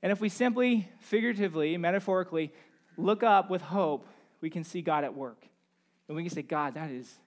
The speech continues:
crazy, the amount of people you have redeemed." Because a lot of times in our joy, we tend to celebrate <laughs> by ourselves. But in our suffering, we tend to go, "Man, this is,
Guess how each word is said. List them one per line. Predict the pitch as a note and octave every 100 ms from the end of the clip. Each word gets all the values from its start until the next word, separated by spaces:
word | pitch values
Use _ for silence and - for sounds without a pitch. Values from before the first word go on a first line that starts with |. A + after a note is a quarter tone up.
| _ _ -
crazy, | E3+ E3+ D#3+ B2+ B2+ A#2 _ _ _ -
the |
amount | D3+ D#3 D#3+
of | D3
people | - E3+ D#3+ C#3 B2 - _ _ _
you | D3+ D3+
have | C#3+ B2+
redeemed." | B2+ C3+ B2 D3 C#3 B2 A2+ A2 - _ _ _ _ _ _
Because | E3 D#3
a |
lot | F3 G#3
of | A3
times | F#3+ F3 D#3
in |
our | D#3+
joy, | D#3 E3+ F3
we | D#3
tend | D3+ D#3
to | C#3+
celebrate | D#3+ D#3 D#3 C3+
<laughs> |
by | - D3+
ourselves. | D3+ - D3 E3 - - _ _ _ _ _ _ _ -
But | D#3 D3+
in |
our | D3+
suffering, | C#3+ E3+ E3 D#3 C#3+
we | C3
tend | C#3+ B2
to |
go, | A2+
"Man, | - - - _ _ _ _ _ _
this | - E3+ E3
is, | D3 - -